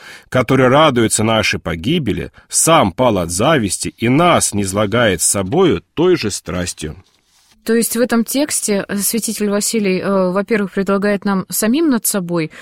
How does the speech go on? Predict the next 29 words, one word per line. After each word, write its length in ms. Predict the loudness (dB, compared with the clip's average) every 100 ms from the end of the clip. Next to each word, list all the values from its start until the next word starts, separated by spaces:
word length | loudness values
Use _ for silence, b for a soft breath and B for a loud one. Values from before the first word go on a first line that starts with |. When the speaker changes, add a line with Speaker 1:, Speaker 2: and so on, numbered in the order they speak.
| B B B
Speaker 2:
э, 340 | 0 2 0
провести, 720 | 0 0 0 -2 -4 -2 -2 -2
э, 1040 | -4 -4 -4 -4 -4 -6 -6 -6 -8 -8
какой-то 280 | -6 -6 -4
такой 220 | 0 2 4
микросуд 720 | 2 0 0 0 0 -2 -4
и 20 |
посмотреть, 720 | -8 -4 -2 0 -2 -2 -6 -14 B B B
э, 320 | -4 -2 -4 -4
завистливы 640 | -2 0 0 -2 -2 -2
ли 100 | 0
мы. 240 | 0 -4 -6 B B B B
И, 80 |
с 60 | -2
другой 220 | 0 0
стороны, 340 | 0 0 0 0
утешает 800 | -4 -2 -2 -2 -2 -2 -4 -14 -10
тех, 300 | -2 -2 -2
кому 280 | 0 0 2
завидуют, 760 | 0 2 0 0 -4 -8 -14 _ B B B B
э, 580 | -4 -2 -2 -2 -4 -4 -2
приводя 340 | 0 2 0
в 60 | 0
пример 320 | 2 2 2
даже 220 | 0 0
Спасителя, 580 | -2 0 0 2 2 0
которому 480 | -2 -2 0 2 2
завидовали. 720 | 0 0 -2 -4 -12 -14 -10
Speaker 1:
Да, 420 | -2 0 0 -4